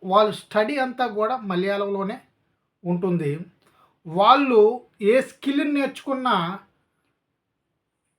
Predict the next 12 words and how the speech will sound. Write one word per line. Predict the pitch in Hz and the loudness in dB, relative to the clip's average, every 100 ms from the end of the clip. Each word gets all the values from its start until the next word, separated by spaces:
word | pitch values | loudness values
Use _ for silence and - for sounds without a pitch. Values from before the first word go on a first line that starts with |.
| _ | _
మలయాళంలోనే | 196 185 214 240 240 240 240 277 285 - _ _ 208 | -2 0 4 4 2 2 0 -2 -10 -18 _ _ -4
నేర్-, | 202 202 - | -2 -2 -6
నేర్పిస్తారు. | 202 190 185 190 - 190 156 156 175 _ _ _ - - _ | -4 -4 -2 -6 -4 -4 -4 -8 -14 _ _ _ -20 -20 _
కాబట్టి | 202 247 302 294 | 2 6 6 4
స్కిల్‌కి | - - 254 285 339 | -8 -2 0 2 0
సంబంధించిన | - 262 262 254 254 196 214 226 185 - - - _ _ _ - | 0 0 0 -2 -4 -8 -4 -2 -2 -4 -16 -20 _ _ _ -6
అభివృద్ధి | 185 220 277 226 | -4 -2 -4 -4
వారికి | 247 233 208 214 190 180 | -2 -2 -2 -4 -4 -2
కావాలే | 185 190 190 185 | -2 -2 -4 -6
కానీ | 175 175 196 170 156 | -6 -6 -6 -8 -10
భాష | 151 196 - 214 - _ _ _ | -8 -8 -8 -14 -16 _ _ _
అభివృద్ధి | 180 165 175 151 | -12 -6 -4 -4